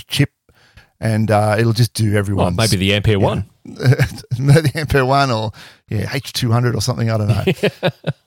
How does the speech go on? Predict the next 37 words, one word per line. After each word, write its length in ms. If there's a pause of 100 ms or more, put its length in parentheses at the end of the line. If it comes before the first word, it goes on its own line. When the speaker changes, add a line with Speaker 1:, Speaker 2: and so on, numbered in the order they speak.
(240)
Speaker 1:
Um, 400 (840)
so, 140
yeah, 380
uh, 280
li-, 260 (340)
link 280
in 80
the 40
show 200
notes. 260
Uh, 120
just 260
give 180
you 180
Kirian's, 720
uh, 400
thoughts 640 (100)
on, 540
uh, 560 (300)
what 440 (120)
the 280
status 440
of 160
A 180
I 240
is 260
at 100
the 80
moment. 360
And 140
while 160
you're 140
there, 280
I'll, 260
I'll 140
also 300
link, 500